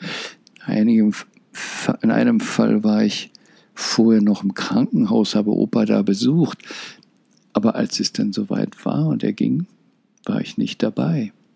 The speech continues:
Wie viele wirkliche Prozesse des Sterbens haben wir bewusst erlebt?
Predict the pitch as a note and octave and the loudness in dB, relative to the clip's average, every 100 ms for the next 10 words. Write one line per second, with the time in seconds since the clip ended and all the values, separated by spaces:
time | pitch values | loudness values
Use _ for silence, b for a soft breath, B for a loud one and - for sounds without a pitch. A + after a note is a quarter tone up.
0 | _ _ _ b b b b _ _ _ | _ _ _ b b b b _ _ _
1 | _ _ _ _ _ _ _ _ _ _ | _ _ _ _ _ _ _ _ _ _
2 | _ _ _ _ _ _ _ _ _ _ | _ _ _ _ _ _ _ _ _ _
3 | _ _ _ _ _ _ - _ _ _ | _ _ _ _ _ _ -20 _ _ _
4 | _ _ - A#2 C3 D3+ C#3+ - C3 A#2 | _ _ -4 2 2 4 2 2 4 4
5 | A2 - - - A#2 B2 C#3 C3+ - A2+ | 2 -2 -14 0 4 6 4 0 0 0
6 | - G#2+ G#2+ - _ _ _ _ _ _ | 2 2 2 -4 _ _ _ _ _ _
7 | _ _ - A2+ - - - C#3 C3 G#2 | _ _ -2 0 0 0 0 2 0 2
8 | G#2+ - - G#2+ A2 A2+ G#2+ G#2 G2+ G2+ | 0 -2 -2 0 0 0 -2 -2 0 2
9 | G#2+ G2 G2+ G#2 - - - G2+ G2+ C3 | 2 2 0 0 -2 -6 -2 0 0 0
10 | E3 - | 0 -4